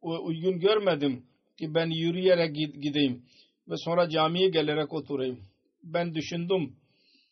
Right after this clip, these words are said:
ya hayata ne güvence vardır, ne güven vardır. Ben belki ya haya-, camiye ulaşayım, ulaşmayayım. Onun için hemen yere oturmalıyım ki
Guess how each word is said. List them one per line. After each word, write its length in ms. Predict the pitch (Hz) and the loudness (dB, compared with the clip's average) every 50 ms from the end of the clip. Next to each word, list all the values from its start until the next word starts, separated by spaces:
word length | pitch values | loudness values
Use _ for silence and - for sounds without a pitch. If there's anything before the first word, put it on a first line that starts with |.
| _ _ _ | _ _ _
ya 200 | - - 180 165 | -2 -2 0 0
hayata 520 | 160 170 170 175 170 170 170 170 185 185 | 0 0 2 4 4 4 4 4 2 2
ne 140 | 180 185 202 | 4 2 0
güvence 480 | 208 208 196 185 180 175 170 165 170 165 | -2 -2 0 0 0 0 0 0 0 2
vardır, 540 | 160 156 147 139 139 147 139 127 113 - - _ _ _ _ _ _ _ _ _ _ _ _ _ _ _ _ | 4 4 4 4 2 0 -2 -4 -4 -10 -20 _ _ _ _ _ _ _ _ _ _ _ _ _ _ _ _
ne 180 | 170 175 190 196 | -2 0 0 0
güven 340 | 185 185 190 180 180 175 | 2 2 2 2 2 2
vardır. 420 | 165 160 156 151 147 156 151 143 147 | 4 4 4 4 2 0 -2 -2 -2
Ben 200 | 170 175 175 165 | -2 -2 0 0
belki 260 | 165 165 151 - 160 | 0 0 0 0 0
ya 120 | 180 165 | 0 2
haya-, 380 | 170 165 165 165 160 160 - - - 160 | 2 0 2 4 4 4 2 2 -2 -4
camiye 520 | 151 165 156 160 160 170 175 175 175 175 | 0 2 2 2 2 0 0 2 2 2
ulaşayım, 540 | 175 165 165 165 156 - - 190 190 190 180 | 2 2 0 0 0 2 2 2 2 2 2
ulaşmayayım. 600 | 160 165 180 170 - - 180 165 160 156 147 151 | 2 2 2 0 0 -4 -6 -4 -4 -2 -2 -2
Onun 160 | 165 175 175 | -4 -4 -4
için 160 | 160 185 180 | -4 -2 0
hemen 260 | 170 175 185 208 208 | 0 0 2 2 0
yere 280 | 190 170 165 165 165 170 | 0 2 2 2 2 2
oturmalıyım 560 | 165 143 - 170 160 165 160 160 180 196 190 | 0 0 -4 -4 -2 -2 0 0 0 -4 -4
ki 280 | 175 - 170 165 170 | -6 -6 -4 -6 -6